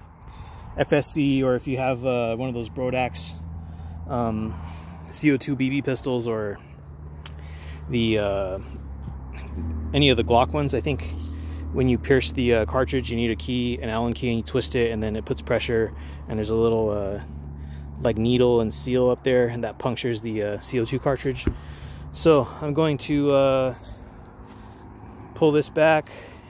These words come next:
and charge the weapon, um, like, put a, uh, a round in the chamber. I have a target right there.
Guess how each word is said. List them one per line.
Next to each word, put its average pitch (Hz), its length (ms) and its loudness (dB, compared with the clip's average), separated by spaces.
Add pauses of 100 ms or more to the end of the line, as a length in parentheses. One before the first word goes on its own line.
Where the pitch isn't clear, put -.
and 120 260 -2
charge 139 320 2
the 127 80 -6
weapon, 143 560 0 (600)
um, 110 240 0
like, 107 240 0
put 135 160 2
a, 117 180 4
uh, 101 260 0 (460)
a 117 60 0
round 113 340 0
in 127 100 0
the 113 60 -4
chamber. 139 520 0 (480)
I 127 80 -4
have 123 260 0
a 110 140 0
target 135 360 0
right 135 200 -4
there. 135 340 2